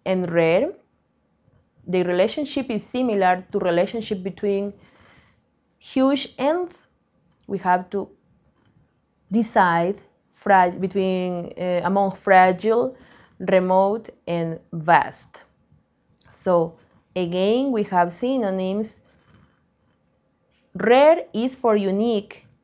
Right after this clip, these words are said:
as huge is for vast. So again, they are synonyms. In the last example, we have preserved is to protected in the same way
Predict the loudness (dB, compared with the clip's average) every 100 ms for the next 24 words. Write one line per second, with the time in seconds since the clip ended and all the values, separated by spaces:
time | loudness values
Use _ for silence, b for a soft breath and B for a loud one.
0 | _ _ _ _ _ _ _ _ _ _
1 | _ 4 6 6 0 -12 -20 -10 -4 -2
2 | 0 0 -2 -10 -14 _ _ _ _ _
3 | _ _ -2 -2 -4 -2 0 0 -4 _
4 | _ -14 -4 -4 -4 -14 -20 _ _ _
5 | _ _ _ _ _ _ _ _ _ _
6 | _ -20 -8 -4 -4 -6 -8 -2 0 0
7 | 0 -2 -2 -4 -6 -4 -4 -8 -12 -16
8 | -20 _ -20 B B -6 0 2 2 -2
9 | -8 -6 -6 -4 -6 -6 -4 -2 -2 -4
10 | b b b b _ -4 -4 -2 0 0
11 | -2 -4 -6 -8 -8 -12 _ -8 -6 -4
12 | -6 -4 -4 -4 -4 -6 -6 _ _ _
13 | _ -8 -4 -4 -4 -4 -2 -2 0 0
14 | 2 0 -4